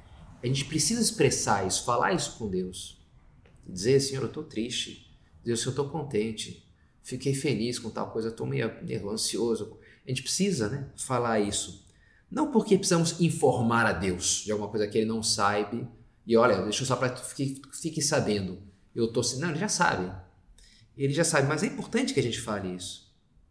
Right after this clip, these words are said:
Que eu, pra que eu tome uma consciência nova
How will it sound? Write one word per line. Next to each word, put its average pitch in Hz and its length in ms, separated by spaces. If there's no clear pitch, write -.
Que - 140
eu, 110 240
pra 120 120
que 123 100
eu 113 80
tome 139 320
uma 135 200
consciência 147 540
nova 147 480